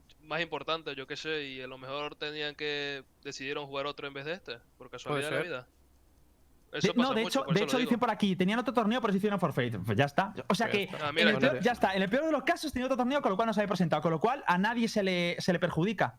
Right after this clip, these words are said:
Speaker 3: Ya está. Es así de sencillo.
Speaker 2: Claro, si es que
Speaker 3: Y, y
Speaker 2: lo
Speaker 3: si
Speaker 2: de
Speaker 3: tú te
Speaker 2: Ningún Dream es,
Speaker 3: preocupas por la
Speaker 2: es
Speaker 3: velocidad de la
Speaker 2: irrelevante.
Speaker 3: competición,
Speaker 2: O sea,
Speaker 3: ujú.
Speaker 2: para mí, o sea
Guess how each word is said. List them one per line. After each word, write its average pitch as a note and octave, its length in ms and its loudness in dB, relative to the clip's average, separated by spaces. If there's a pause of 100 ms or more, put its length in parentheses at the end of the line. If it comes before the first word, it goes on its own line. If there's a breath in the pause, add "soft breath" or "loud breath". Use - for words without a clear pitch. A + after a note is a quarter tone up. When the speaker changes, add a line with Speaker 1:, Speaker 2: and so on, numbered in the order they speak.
Speaker 3:
Ya F3 80 4
está. C#4 260 -2 (100)
Es - 80 -4
así G3 140 2
de G3+ 80 0
sencillo. C#3 400 -2 (760)
Speaker 2:
Claro, C#3 300 0
si - 80 -4
es C#3+ 80 -4
que E3 180 0
Speaker 3:
Y, B3+ 200 2
y - 20 6
Speaker 2:
lo - 20 4
Speaker 3:
si - 120 2
Speaker 2:
de F3 40 2
Speaker 3:
tú B3+ 80 2
te D4+ 80 0
Speaker 2:
Ningún C#4+ 140 2
Dream E4+ 160 2
es, B3+ 80 4
Speaker 3:
preocupas D#3+ 200 -4 (460)
por F#3 100 0
la F3+ 80 2
Speaker 2:
es - 20 2
Speaker 3:
velocidad F3 260 2
de F#3 60 4
la F#3+ 40 2
Speaker 2:
irrelevante. F#3+ 280 4 (200)
Speaker 3:
competición, C#4 360 -4 (120)
Speaker 2:
O G3 60 4
sea, G3+ 140 4
Speaker 3:
ujú. C#4+ 120 -6 (140)
Speaker 2:
para F3 240 0
mí, B3 240 -8 (640)
o F#3 100 -12
sea D#3+ 220 -8